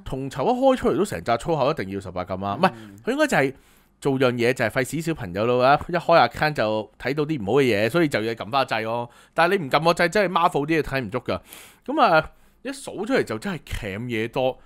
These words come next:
Speaker 1: 你真係
Speaker 2: 但其實呢，咁多
Speaker 1: 香港戲就 cam 嘢多。
Speaker 2: category，咁多 category 我都覺得冇乜問題啦。如果啲咩 crime and mystery series 啊、Asian movie 啊嗰啲都冇乜問題。
Speaker 1: 係。
Speaker 2: 我唔知你中文會譯做做啲咩啦，不過我英文就譯做咁嘅嘢。
Speaker 1: 你對返住支咪講嘅，係啦。
Speaker 2: 我英文就譯做，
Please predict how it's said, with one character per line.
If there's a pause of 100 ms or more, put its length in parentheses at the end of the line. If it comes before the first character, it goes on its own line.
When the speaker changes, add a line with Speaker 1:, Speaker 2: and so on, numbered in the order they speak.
(180)
Speaker 1:
你
真
係
Speaker 2:
但
其
實
呢，
咁
多
Speaker 1:
香
港
戲
就
cam
嘢
多。
Speaker 2:
category，
咁
多
category
我
都
覺
得
冇 (160)
乜
問
題
啦。
如
果
啲
咩
crime
and
mystery
series
啊、
Asian
movie
啊
嗰
啲
都
冇
乜
問
題。 (240)
Speaker 1:
係。
Speaker 2:
我
唔
知
你
中
文
會
譯
做
做
啲
咩
啦，
不
過
我
英
文
就
譯
做
咁
嘅
嘢。
Speaker 1:
你
對
返
住
支
咪
講
嘅，
係
啦。
Speaker 2:
我
英
文
就
譯
做，